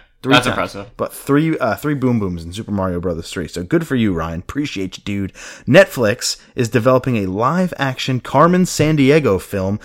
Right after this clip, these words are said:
Speaker 1: Gina Rodriguez, Rodriguez, name's Gina, uh, <laughs> from Jane the Virgin, I guess alongside Rosario Dawson, to star as Carmen. I'm not sure who Gina Rodriguez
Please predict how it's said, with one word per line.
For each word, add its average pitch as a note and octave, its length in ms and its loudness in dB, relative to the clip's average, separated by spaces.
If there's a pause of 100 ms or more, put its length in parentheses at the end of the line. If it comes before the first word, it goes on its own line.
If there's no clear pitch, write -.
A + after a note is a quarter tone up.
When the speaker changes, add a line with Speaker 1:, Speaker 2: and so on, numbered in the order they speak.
(300)
Speaker 1:
Gina F#3 340 4
Rodriguez, D#3+ 600 2
Rodriguez, C#3+ 680 4 (200)
name's D3+ 260 0
Gina, D3 400 0 (360)
uh, G#2+ 160 0
<laughs> - 200 -2
from C3 300 4
Jane D3 260 6
the F3 80 6
Virgin, B2 500 6
I G#2+ 120 -6
guess A#2 200 0
alongside A#2+ 640 2
Rosario G#2+ 400 2
Dawson, A2+ 480 -2 (380)
to B2+ 80 -2
star B2 400 4
as A#2+ 100 0
Carmen. A2 380 0
I'm A2+ 180 -2
not D#3+ 180 -4
sure D3 260 -2
who B2 100 -4
Gina A2+ 260 -4
Rodriguez F#2 580 -6